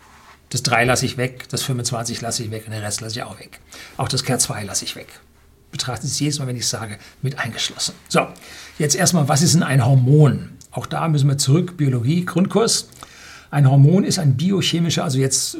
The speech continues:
Zitat Wikipedia, in dem wissenschaftlichen Bereich sind normalerweise recht treffend. Ein Hormon ist ein biochemischer Botenstoff, der von speziellen Zellen im endokrinen Drüsen oder Zellgeweben produziert und als körpereigener Wirkstoff in den Körperkreislauf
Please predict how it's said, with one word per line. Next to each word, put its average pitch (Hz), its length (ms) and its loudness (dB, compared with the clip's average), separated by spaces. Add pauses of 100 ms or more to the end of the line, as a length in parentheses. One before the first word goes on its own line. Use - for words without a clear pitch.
Zitat 131 440 -2
Wikipedia, 170 600 -2
in 240 140 -4
dem 131 120 0
wissenschaftlichen 139 560 0
Bereich 123 300 -4
sind 139 100 0
normalerweise 117 640 -4 (320)
recht - 200 -6
treffend. 180 440 -2 (600)
Ein 139 180 4
Hormon 139 340 4
ist - 160 0
ein 123 140 0
biochemischer 147 640 0
Botenstoff, 147 680 -6 (340)
der 135 100 -4
von 147 140 0
speziellen 151 640 0
Zellen 185 520 0 (140)
im 139 240 -2
endokrinen 151 800 2
Drüsen 139 520 2
oder 131 200 -4
Zellgeweben 156 920 -4 (480)
produziert 151 680 2 (280)
und 147 120 2
als 139 140 2
körpereigener 156 720 -2
Wirkstoff 175 640 -2
in 147 140 2
den 139 100 4
Körperkreislauf 135 920 -6